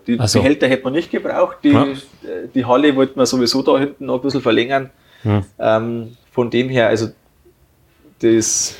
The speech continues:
Speaker 1: die Technik und der zusätzliche Aufwand. Dann haben wir noch
Speaker 2: Hm.
Speaker 1: eine Einstreumaschine,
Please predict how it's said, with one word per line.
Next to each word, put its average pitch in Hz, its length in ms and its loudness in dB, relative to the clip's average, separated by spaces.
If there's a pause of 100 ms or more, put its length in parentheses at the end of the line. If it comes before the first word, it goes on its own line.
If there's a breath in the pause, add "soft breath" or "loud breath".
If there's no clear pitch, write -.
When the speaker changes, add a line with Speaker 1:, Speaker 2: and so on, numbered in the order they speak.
Speaker 1:
die 117 100 2
Technik 127 440 -2
und 113 260 -8
der 101 400 2
zusätzliche 98 640 -2
Aufwand. 98 440 -4 (180)
Dann 113 120 -2
haben 120 120 0
wir 131 60 0
noch 127 80 4
Speaker 2:
Hm. 107 60 2
Speaker 1:
eine 104 80 -4
Einstreumaschine, 156 840 -2